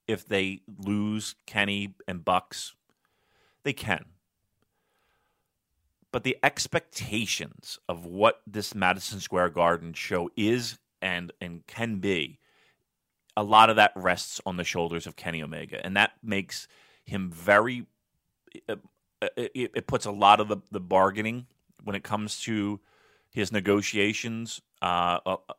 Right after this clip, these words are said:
a lot of, he's got a lot of leverage, for sure. I, I don't know if they, if they go with, with, uh, with Ibushi in the main event. They c-, they could, and it would be great.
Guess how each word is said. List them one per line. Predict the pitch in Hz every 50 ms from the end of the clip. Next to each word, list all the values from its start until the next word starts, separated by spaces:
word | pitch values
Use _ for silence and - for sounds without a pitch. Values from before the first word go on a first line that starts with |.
| _ -
a | 95
lot | 90 92 98 98 104 104 104
of, | 101 92 92
he's | 107 101 92 -
got | - 110 104
a |
lot | 98 95 95 101 101
of | 95 87 85
leverage, | 92 87 85 - - 80 - - - - - _ _ _ _ _ _
for | - 92
sure. | - - - 80 76 - _ _ _ _ _ _ _ _ _ _ _ _ _ _ _ _ _ _ _ _ _ _ - _ _ _ _ _ _ _ _ _ _ _ _ _ _ _ _ _ _ - - -
I, | 107 104 - - - - - - _ -
I | 120 127 156
don't | 190 190 160 - _
know | 127 123 123 127 127 135
if | 131 -
they, | - 120 117
if | 117 - 110 101
they | - 104
go | 98 87 107 101 107
with, | 113 117 117 - 110 - _ _ -
with, | 127 123 - 113
uh, | 113 120 - -
with | 123 113
Ibushi | 113 95 82 104 107 120 120 - - 151 147 147 147 - _ -
in | 131 131
the | 135
main | 131 135 139 139
event. | 135 135 143 143 -
They | - 113
c-, | 98 - - - - - - -
they | - 127 117 107
could, | - - - 151 143 139 143
and | - 107 117
it |
would | 110 98 107 95
be | 104 92
great. | 80 - 98 95 107 113 131 131 -